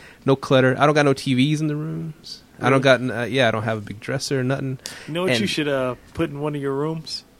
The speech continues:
Speaker 1: What's
Speaker 2: A
Speaker 1: that?
Speaker 2: Hawaiian theme.
Speaker 1: A Hawaiian theme?
Speaker 2: You know why?
Speaker 1: Why is that?
Speaker 2: Most authors, when they write books, they go to Hawaii. I, I found that out. I was listening to a podcast. He goes, "Yeah."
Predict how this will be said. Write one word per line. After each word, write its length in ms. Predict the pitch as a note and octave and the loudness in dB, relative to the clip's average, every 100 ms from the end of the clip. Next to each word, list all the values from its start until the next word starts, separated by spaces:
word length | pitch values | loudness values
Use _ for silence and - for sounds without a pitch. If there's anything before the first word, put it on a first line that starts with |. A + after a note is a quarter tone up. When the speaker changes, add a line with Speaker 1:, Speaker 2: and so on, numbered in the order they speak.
| - | -8
Speaker 1:
What's 160 | G#2 | -4
Speaker 2:
A 60 | G2 | -4
Speaker 1:
that? 60 | F#2+ | -4
Speaker 2:
Hawaiian 580 | B2+ C3 C3+ B2 A#2 | -4 -4 -6 -8 -14
theme. 320 | A2+ A#2+ A#2+ A2+ _ _ _ _ _ _ - | -16 -16 -16 -18 _ _ _ _ _ _ -14
Speaker 1:
A 40 | |
Hawaiian 760 | - - G#2 G2+ B2 D3+ D3+ D3+ | -10 -4 0 2 2 0 -2 -4
theme? 380 | D3+ E3+ F3+ D#3+ | -6 -6 -6 -8
Speaker 2:
You 80 | C3 | -8
know 140 | C3 | -6
why? 280 | C3 C#3+ E3+ - _ | -4 -6 -8 -16 _
Speaker 1:
Why 160 | - G2+ | -4 -4
is 80 | F#2+ | -4
that? 140 | F#2 - - | -10 -16 -20
Speaker 2:
Most 540 | A#2+ C3+ D#3 D3 - - - | -8 -4 -4 -4 -10 -16 -8
authors, 640 | C3+ C#3+ - F3 E3+ - - | -2 -2 -2 -6 -8 -12 -16
when 140 | C3 B2+ | -12 -6
they 120 | C3 | -4
write 320 | C#3 C#3 B2+ | -2 -4 -4
books, 440 | C#3+ D#3 - - - - - - _ | -6 -6 -10 -14 -16 -20 -20 -20 _
they 80 | B2+ | -10
go 140 | B2 C3 | -6 -6
to 100 | B2+ | -4
Hawaii. 400 | B2 B2 A#2+ G#2+ _ _ _ | -6 -6 -8 -14 _ _ _
I, 180 | - A#2+ A#2 - - - _ | -12 -12 -14 -20 -20 -20 _
I 220 | - C3 B2 - _ - | -10 -8 -10 -14 _ -20
found 400 | - C#3 C#3 C3+ | -6 -4 -2 -4
that 120 | C3+ | -4
out. 220 | C3 B2+ | -4 -4
I 100 | B2+ | -6
was 80 | B2 | -8
listening 200 | B2+ B2+ | -8 -10
to 80 | B2 | -10
a 40 | B2+ | -10
podcast. 600 | B2+ A#2+ A#2+ - A#2 A2+ | -8 -8 -8 -12 -14 -12
He 80 | B2 | -12
goes, 220 | B2 A2+ | -10 -8
"Yeah." 180 | A#2+ | -10